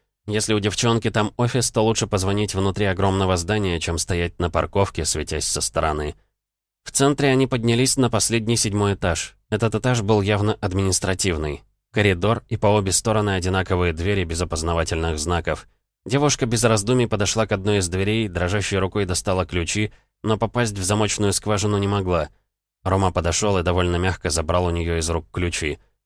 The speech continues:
Через пару секунд дверь открылась, и девушка, посмотрев на него с благодарностью, быстро вошла в довольно просторный кабинет.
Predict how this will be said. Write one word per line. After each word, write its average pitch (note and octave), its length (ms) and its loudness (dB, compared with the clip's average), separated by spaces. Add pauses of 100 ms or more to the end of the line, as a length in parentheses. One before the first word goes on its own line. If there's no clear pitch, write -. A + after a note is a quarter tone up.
(160)
Через A2+ 300 0
пару B2+ 200 2
секунд B2+ 440 2
дверь A2 240 2
открылась, A#2+ 640 0
и - 80 -8
девушка, B2+ 460 0
посмотрев A2+ 500 0
на G#2 80 2
него G#2 260 2
с G#2 80 0
благодарностью, G2 840 0
быстро E2+ 340 -2
вошла G2 340 0
в F2+ 60 -6
довольно F2 380 0
просторный F2 500 0
кабинет. F2 500 -2